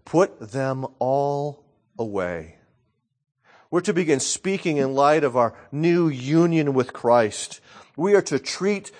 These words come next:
the old ways of speech as the garbage that they are and begin to toss them away through repentance and faith. Speaking about this, Basil the Great said,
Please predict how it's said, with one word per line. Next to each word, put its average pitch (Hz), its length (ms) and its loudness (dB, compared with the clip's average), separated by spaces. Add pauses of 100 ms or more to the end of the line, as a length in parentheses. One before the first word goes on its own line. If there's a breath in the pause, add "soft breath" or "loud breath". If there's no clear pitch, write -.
the 156 120 -2
old 190 380 2
ways 160 380 2
of 135 120 2
speech - 680 -4 (120 soft breath)
as 143 160 0
the 135 100 2
garbage 165 520 2
that 147 200 2
they 139 120 4
are 147 480 2
and 127 100 -8
begin 135 300 -4
to 131 100 -6
toss 151 440 -2
them 139 200 -8
away 117 520 -2 (1000)
through 110 140 -14
repentance - 800 -12 (600)
and 87 120 -20
faith. - 520 -12 (2000 loud breath)
Speaking 180 500 -4
about 143 340 4
this, 131 280 0
Basil 143 480 0
the 135 100 0
Great 135 560 0 (280)
said, 107 400 -4